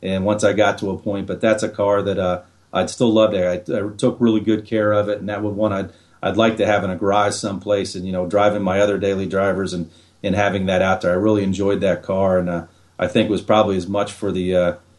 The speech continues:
uh, you know, somewhat of a pivotal moment, uh, as you called it, when I, I knew I could afford something like that. Uh, it really made me feel good. But, uh, you know, as far as other cars, I,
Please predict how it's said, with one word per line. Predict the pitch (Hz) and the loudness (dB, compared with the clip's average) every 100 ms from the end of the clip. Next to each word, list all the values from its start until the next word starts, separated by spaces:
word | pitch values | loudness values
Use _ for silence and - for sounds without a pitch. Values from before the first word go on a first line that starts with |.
| _ - | _ -6
uh, | 92 90 | 0 0
you | |
know, | 90 | 0
somewhat | 85 120 104 104 | 0 0 2 2
of | 90 | 0
a | |
pivotal | 87 117 110 104 | 0 0 2 0
moment, | 98 107 101 95 - | -2 -2 -2 -4 -8
uh, | 98 | -6
as | 92 92 87 | -4 -4 -6
you | |
called | 87 98 98 | -4 0 0
it, | 92 | -2
when | 95 | -2
I, | 95 92 - _ - | -2 -2 -6 _ -6
I | 95 | 0
knew | 110 107 | 4 4
I | 92 | 4
could | 101 | 0
afford | 87 - 117 - | -6 0 0 0
something | 101 85 92 | -4 -8 -8
like | 90 85 95 | -6 -6 -4
that. | 90 85 - _ _ _ | -4 -4 -6 _ _ _
Uh, | 90 90 87 90 | -8 -4 -4 -4
it | 95 92 - | -6 -8 -4
really | 98 95 | -2 0
made | 95 92 | 0 0
me | 87 | -2
feel | - 101 | 0 0
good. | 87 92 87 | 0 0 -2
But, | 95 92 | 0 0
uh, | 90 - - _ _ - | 0 -2 -14 _ _ 2
you | 120 | 4
know, | 101 | 4
as | |
far | - 151 151 | 2 2 2
as | 127 | 6
other | 131 131 | 6 4
cars, | - 123 123 113 | 2 2 2 2
I, | 113 | 0